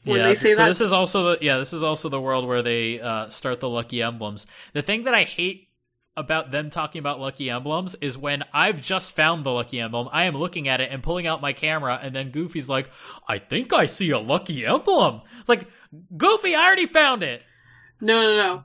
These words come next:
Speaker 1: Mine was, "I think I see an emblem." I'm like, "Where? Where?
Speaker 2: Yeah, <laughs> where?
Speaker 1: Where? Where is
Speaker 2: And
Speaker 1: it?
Speaker 2: then they don't,
Speaker 1: What am I
Speaker 2: then they
Speaker 1: looking
Speaker 2: don't
Speaker 1: at?"
Speaker 2: say it again.
Speaker 1: Yeah, and I was like, "Am I in the right spot?" Like, and it's always like,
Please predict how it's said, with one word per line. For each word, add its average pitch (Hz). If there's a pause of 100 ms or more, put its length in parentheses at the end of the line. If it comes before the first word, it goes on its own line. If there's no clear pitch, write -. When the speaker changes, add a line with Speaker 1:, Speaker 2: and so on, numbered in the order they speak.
(140)
Speaker 1:
Mine 233
was, 226 (500)
"I 254
think 370
I 339
see 269
an 202
emblem." 233 (320)
I'm 214
like, 190 (180)
"Where? 202 (360)
Where? 208
Speaker 2:
Yeah, 175
<laughs> -
where? 185
Speaker 1:
Where? 240 (420)
Where 262
is 226
Speaker 2:
And 226
Speaker 1:
it? -
Speaker 2:
then 190
they 190
don't, 202
Speaker 1:
What 262
am 254
I -
Speaker 2:
then 196
they 220
Speaker 1:
looking 143
Speaker 2:
don't 202
Speaker 1:
at?" 185
Speaker 2:
say 196
it 202
again. 165
Speaker 1:
Yeah, 277 (100)
and 254
I 262
was 262
like, 240
"Am 226
I 233
in 247
the 262
right 240
spot?" -
Like, 233
and 247
it's 254
always 330
like, 285